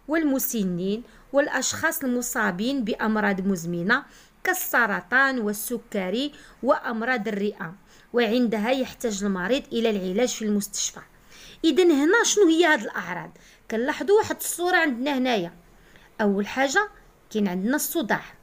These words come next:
من بعد منا ارتفاع، كيتجينا ارتفاع درجة الحرارة، الصداع، السعال،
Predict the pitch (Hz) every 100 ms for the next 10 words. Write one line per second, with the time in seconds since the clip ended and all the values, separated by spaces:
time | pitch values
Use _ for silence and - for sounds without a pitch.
0 | - _ - - - - _ 196 175 165
1 | 190 208 254 330 - _ - - 185 -
2 | 208 269 247 - 226 - 226 175 180 214
3 | 254 311 - _ _ _ _ _ _ -
4 | 202 320 339 359 226 185 180 180 180 -
5 | - 170 170 185 285 349 _ _ _ -
6 | - - - 311 185 175 175 233 - _
7 | - _ - - - - 359 311 175 185
8 | 190 226